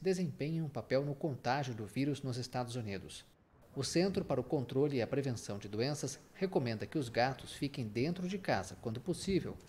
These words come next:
para evitar sua interação com outros animais e humanos. Também pede que os cães devem ser levados para passear, mas sempre com coleira quando estiverem em ambientes externos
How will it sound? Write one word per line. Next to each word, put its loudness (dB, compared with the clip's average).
para 2
evitar 2
sua -4
interação -2
com -4
outros 0
animais 0
e -2
humanos. -2
Também 6
pede 2
que -2
os 0
cães 2
devem 0
ser 0
levados 0
para -4
passear, -2
mas -4
sempre 0
com 0
coleira 6
quando -4
estiverem 0
em 0
ambientes -2
externos 0